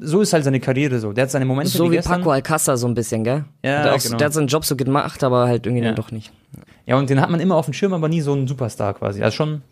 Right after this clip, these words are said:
Speaker 1: stabiler Typ.
Speaker 2: Mhm.
Speaker 1: Und dann noch das drei zwei von Dumfries mit dem Kopf. Und Dumfries war echt so mit Abstand so der Man of the Match, so, weil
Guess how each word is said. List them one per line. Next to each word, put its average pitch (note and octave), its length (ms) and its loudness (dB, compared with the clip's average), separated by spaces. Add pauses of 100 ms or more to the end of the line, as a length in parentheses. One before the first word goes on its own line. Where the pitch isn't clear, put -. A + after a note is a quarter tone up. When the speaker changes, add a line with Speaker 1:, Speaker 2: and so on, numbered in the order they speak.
(100)
Speaker 1:
stabiler C3+ 320 -6
Typ. B2+ 180 0
Speaker 2:
Mhm. B2+ 180 2 (420)
Speaker 1:
Und C#3 280 2
dann E3 200 4
noch D3+ 140 2
das - 220 -2
drei D3 180 4
zwei C#3 220 2
von C3 140 0
Dumfries D3 440 0
mit - 80 -4
dem B2+ 80 -4
Kopf. C#3+ 400 -2
Und A#2+ 160 -2
Dumfries D3 380 0
war A#2 100 2
echt C3+ 220 0
so C3 320 2
mit B2+ 160 -2
Abstand C3 280 -2
so A#2 80 -2
der A2+ 120 2
Man A#2 160 4
of A2+ 100 2
the A#2 80 -4
Match, A#2 180 0
so, A2 180 -4
weil G#2 260 -2